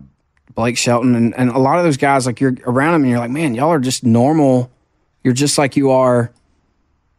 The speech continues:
you know, on T V and everything, and, and just good dudes." And I love that, man. I, I,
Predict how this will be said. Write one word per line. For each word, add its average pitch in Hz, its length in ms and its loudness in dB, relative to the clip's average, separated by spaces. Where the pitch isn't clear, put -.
you 139 120 0
know, 123 200 2
on 117 80 2
T 143 200 -2
V 131 200 0
and 113 80 -2
everything, 120 460 0
and, 98 160 -2
and 110 160 -2
just 110 260 -6
good 127 340 0
dudes." 120 440 0
And 110 220 -2
I 139 80 -4
love 139 300 0
that, 90 200 -8
man. 101 180 -6
I, 113 260 -2
I, - 20 -2